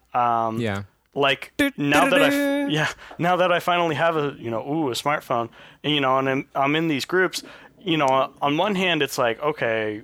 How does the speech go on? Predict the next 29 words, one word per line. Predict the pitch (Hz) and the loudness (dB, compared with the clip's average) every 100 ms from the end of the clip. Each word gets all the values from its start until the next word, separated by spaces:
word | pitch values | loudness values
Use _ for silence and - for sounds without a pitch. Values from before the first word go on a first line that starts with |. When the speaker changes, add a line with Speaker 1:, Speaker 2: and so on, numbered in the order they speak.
| 127 | -4
Speaker 1:
when | 123 | -4
people | 113 143 131 | -2 -4 -4
take | 120 139 127 | -4 -2 -2
out | 120 | -4
their | 120 | -4
phones | - 151 160 | -2 0 0
or | 139 | 0
whatever, | 117 113 117 | -2 -2 -2
like, | 110 110 104 | -2 -2 -2
I | 131 | -4
could | - 123 | -4 -6
just | 120 - | -6 -4
kinda | 135 113 | -4 -4
do | 120 | -4
that | 117 110 | -2 -4
as | 107 | -4
well. | 139 160 127 120 - - - _ - | -2 2 2 0 -4 -20 -20 _ 0
But | 135 - | 0 0
part | - 165 | -2 -2
of | 143 | 0
what | 151 | 0
I | 127 | 0
try | - 151 | 0 -2
to | 131 | -2
do | 120 139 151 | -4 -4 -4
is | 127 120 | -4 -2
I | 120 | -2
just, | 123 - | -4 -4
like, | 117 110 - | -2 -2 -4